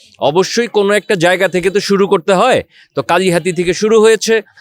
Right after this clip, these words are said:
যদি, আহ, সাম্যের পথে যদি ভালো করতে পারে, অবশ্যই এর বিস্তৃতি ঘ-, ঘটবে, আরও, এ, পরিধি বাড়বে। এ, তো এটা তো এখনই বলা সম্ভব না পরিধি কত দূর পর্যন্ত যায়, তবে, এ, স্বপ্ন তো আছেই। সাম্যের পথে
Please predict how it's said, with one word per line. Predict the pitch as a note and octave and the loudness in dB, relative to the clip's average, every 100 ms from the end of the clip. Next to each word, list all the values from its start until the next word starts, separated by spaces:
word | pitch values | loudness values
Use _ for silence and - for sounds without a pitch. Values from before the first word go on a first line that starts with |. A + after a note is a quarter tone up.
| _ | _
যদি, | C3+ E3+ F3 E3+ | 0 2 2 0
আহ, | - _ - C3 C3+ C3+ | -2 _ -4 0 2 0
সাম্যের | - F3 E3+ | -2 0 0
পথে | D#3+ D#3 D#3+ | -2 -4 -2
যদি | D#3+ | -2
ভালো | D#3 D3+ F3+ | 0 0 0
করতে | E3+ D#3+ E3 | -2 -2 0
পারে, | D#3+ | 2
অবশ্যই | F#3+ G3+ F#3 G3+ | 2 0 0 0
এর | F#3 | 0
বিস্তৃতি | F3 - F3 D#3+ | -2 -2 -4 -4
ঘ-, | D3+ E3 D#3 | 0 0 2
ঘটবে, | D#3 D3 D#3+ | 0 0 0
আরও, | D3+ D3 D3 C3 | 2 0 0 0
এ, | C#3 | -2
পরিধি | E3 D3+ C#3 D3 | 0 -2 0 0
বাড়বে। | C3 C3 A#2+ B2 - _ _ | 0 -2 -2 -4 -6 _ _
এ, | A#2 B2 | -6 -4
তো | C#3 | -2
এটা | B2+ C#3 D3 | -2 -2 -2
তো | D3+ | -2
এখনই | B2+ C#3+ D3 | -4 -4 -4
বলা | C#3 C#3 | -2 -2
সম্ভব | C3+ C3+ B2 A#2+ | -2 -4 -4 -2
না | B2+ | -4
পরিধি | C3+ A#2+ A#2 B2 | -2 -4 -4 -4
কত | B2+ A#2+ | -4 -4
দূর | A2+ G2 | -6 -4
পর্যন্ত | A#2 G2 G#2 | -6 -6 -6
যায়, | A2+ D3 F3 | -2 0 0
তবে, | D#3+ D3 C#3+ - - - | -2 0 0 -2 -12 -10
এ, | A2 A#2+ | -2 -2
স্বপ্ন | A#2 D#3+ - D3 | 0 -4 -2 -4
তো | - | -2
আছেই। | A#2+ G#2 G2 D2 C#2 _ _ _ | -2 -4 -8 -10 -14 _ _ _
সাম্যের | - - E3+ G#3 F#3+ | -14 -6 -2 -2 -2
পথে | G#3 - A3+ A3+ | -6 -2 0 0